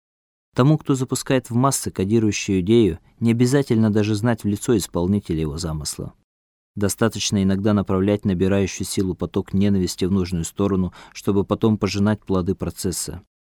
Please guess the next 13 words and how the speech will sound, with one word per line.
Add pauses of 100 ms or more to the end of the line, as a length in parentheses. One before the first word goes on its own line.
(140)
Какая
разница,
скольким
людям
эта
организованная
ненависть
сломает
жизнь,
пустит
пулю
в
лоб,